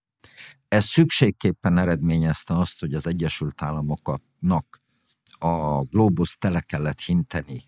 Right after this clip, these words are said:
katonai bázisokkal, az amerikai flottákat el kellett helyezni minden óceánon, és ott folyamatosan garantálni kellett a közlekedés biztonságát.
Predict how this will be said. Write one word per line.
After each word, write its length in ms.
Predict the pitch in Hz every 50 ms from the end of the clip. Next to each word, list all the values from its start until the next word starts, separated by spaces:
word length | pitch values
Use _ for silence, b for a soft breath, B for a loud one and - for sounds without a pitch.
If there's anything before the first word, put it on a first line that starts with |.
| _ _ _
katonai 400 | - 85 - - - 71 62 -
bázisokkal, 880 | 120 117 113 127 131 151 - - - 139 - _ - 156 160 160 147 - _ b b b b b b b _
az 140 | - -
amerikai 520 | 104 101 101 92 80 78 - - 73 71 -
flottákat 920 | - - - 104 104 - _ _ - 85 78 78 - _ - 76 71 - - - - _ - _
el 220 | _ 95 92 85
kellett 320 | - - 80 78 73 73 -
helyezni 540 | - 73 73 73 76 71 69 - 78 73
minden 380 | 73 78 80 78 71 71 67 67
óceánon, 880 | 76 80 92 - - - 123 117 127 127 135 131 139 143 139 139 143 143 B B B B B B
és 240 | B - 92 87 -
ott 140 | 85 78 -
folyamatosan 680 | - 101 101 107 101 95 90 - 82 78 - - 76 73
garantálni 560 | 80 78 76 76 69 67 - 71 67 65 67
kellett 500 | - - 80 82 85 80 76 73 - -
a 60 | -
közlekedés 640 | - - 76 67 78 69 - - 67 65 67 65
biztonságát. 920 | - - 139 - - - - - - - - - 53 - - - - _ _